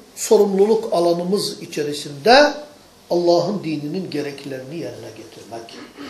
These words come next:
Yani Allah'a ibadet etmek. İşte en-u'budullah budur.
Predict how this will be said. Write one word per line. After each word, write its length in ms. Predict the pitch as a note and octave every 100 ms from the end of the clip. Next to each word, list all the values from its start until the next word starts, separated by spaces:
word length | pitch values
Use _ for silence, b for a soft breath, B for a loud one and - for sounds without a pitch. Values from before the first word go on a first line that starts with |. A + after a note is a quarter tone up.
| -
Yani 380 | G#3+ D4 B3 C#4+
Allah'a 500 | A#3+ A3 G3+ A3 G3
ibadet 460 | E3 C#3+ B2+ A#2+ -
etmek. 320 | - - - - - _ _ _ _ _ _ _ _ _ _ _ _ _ _ - b b b b b _ D#4+
İşte 280 | D#4 -
en-u'budullah 1000 | D#4+ C#4 D4 A#3 G3 G#3 G3+ A3 A3+ D#3+
budur. 360 | E3+ - -